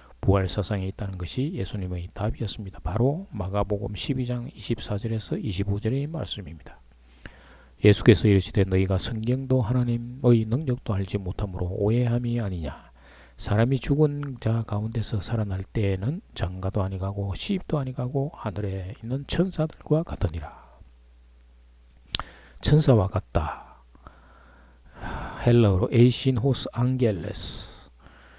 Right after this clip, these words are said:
그런데 이제 누가복음 이십 장 삼십육 절에서는 그들은 다시 죽을 수도 없나니 이는 천사와 동등이요. 이번에는 동등이라고 했습니다. 이상겔로이.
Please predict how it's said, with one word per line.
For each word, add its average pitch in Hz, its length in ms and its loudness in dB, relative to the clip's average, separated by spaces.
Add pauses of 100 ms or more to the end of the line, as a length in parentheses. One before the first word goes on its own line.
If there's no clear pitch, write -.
(760)
그런데 117 260 4
이제 95 260 2
누가복음 120 600 4
이십 95 260 0
장 95 180 0
삼십육 107 580 -2
절에서는 92 600 0
그들은 123 480 4
다시 120 340 0
죽을 156 320 2
수도 117 220 2
없나니 107 420 0
이는 147 320 0
천사와 127 560 0
동등이요. 104 1080 2 (180)
이번에는 107 400 0
동등이라고 139 560 2
했습니다. - 440 -10 (100)
이상겔로이. 107 1040 0